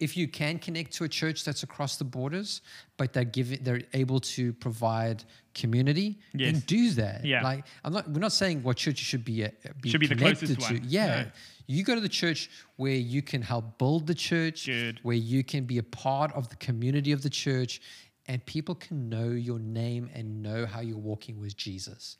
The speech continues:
Speaker 2: Very good.
Speaker 1: Like, I mean, that's
Speaker 2: I think that's brilliant advice.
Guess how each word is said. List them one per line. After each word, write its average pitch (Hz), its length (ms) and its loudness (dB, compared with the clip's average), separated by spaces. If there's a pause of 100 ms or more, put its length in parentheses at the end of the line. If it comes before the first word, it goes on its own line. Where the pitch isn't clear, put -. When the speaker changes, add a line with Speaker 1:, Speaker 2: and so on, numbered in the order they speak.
(120)
Speaker 2:
Very 127 200 -8
good. 127 240 -10
Speaker 1:
Like, 117 340 -4
I 120 60 -8
mean, 131 220 0
that's - 720 0
Speaker 2:
I 160 60 4
think 165 120 4
that's 139 100 0
brilliant 139 360 -2
advice. 117 560 -10